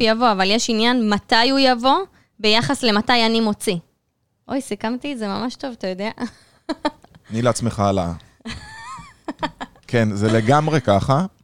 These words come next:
Speaker 2: אם אתה לא יודע מתי אתה מכניס ומתי אתה מוציא, ואתה לא מנהל תזרים מזומנים, בעצם רוב האנשים מחשבים, כמו שאמרת בהתחלה, הם מחשבים את זה לפי המכירות שלהם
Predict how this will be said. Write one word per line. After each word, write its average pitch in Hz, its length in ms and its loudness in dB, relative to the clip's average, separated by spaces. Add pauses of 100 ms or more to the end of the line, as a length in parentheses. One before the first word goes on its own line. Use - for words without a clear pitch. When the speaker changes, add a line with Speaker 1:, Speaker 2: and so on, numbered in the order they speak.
(640)
Speaker 2:
אם 175 160 4
אתה 165 160 2
לא 151 100 6
יודע 147 260 4
מתי 139 280 4
אתה 139 180 4
מכניס 117 420 -2
ומתי 107 360 2
אתה 120 160 2
מוציא, 107 400 2
ואתה 87 240 2
לא 117 100 4
מנהל 127 240 2
תזרים 117 380 2
מזומנים, 107 640 2 (540)
בעצם 147 300 0
רוב 139 220 4
האנשים 151 360 2
מחשבים, 135 440 0
כמו 131 180 0
שאמרת 123 520 2
בהתחלה, 117 440 2
הם 147 80 0
מחשבים 131 460 0
את 151 100 0
זה 165 220 2 (560)
לפי 143 680 2
המכירות 123 680 2
שלהם 87 360 0